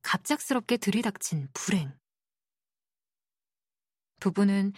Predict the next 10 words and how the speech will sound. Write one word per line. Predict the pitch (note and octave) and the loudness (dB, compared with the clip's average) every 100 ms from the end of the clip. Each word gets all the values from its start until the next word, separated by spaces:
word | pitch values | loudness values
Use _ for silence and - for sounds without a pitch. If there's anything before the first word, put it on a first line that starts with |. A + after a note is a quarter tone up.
| - - | -10 -10
제정신이 | - E3+ G#3+ G#3 A3+ | -4 2 2 2 2
아닌 | F3+ D3+ F#3+ | 2 0 0
상태가 | G#3+ A#3 A3 G3+ G3 | 0 -2 0 0 0
되어 | D#3 D3+ F#3 F3+ _ _ - - - | -2 -2 -4 -6 _ _ -20 -20 -2
병원 | F#3+ G3 C#4+ | 2 2 0
침대에 | - C#4 C4 B3+ | 0 0 2 2
누운 | A#3 A3 A3 | 2 2 2
아이가 | D3 D#3+ F3+ F#3+ | 0 -2 -2 -2
깨어나기만을 | G3 D4 D#4+ D#4 C#4 A#3+ G#3 E3+ E3 F3+ - - | 0 0 0 0 0 2 2 0 -2 -4 -10 -18
하염없이 | - - C4+ C#4+ C4 G3+ - - C#3+ B2+ | -6 -2 0 0 0 -2 -6 -6 -8 -10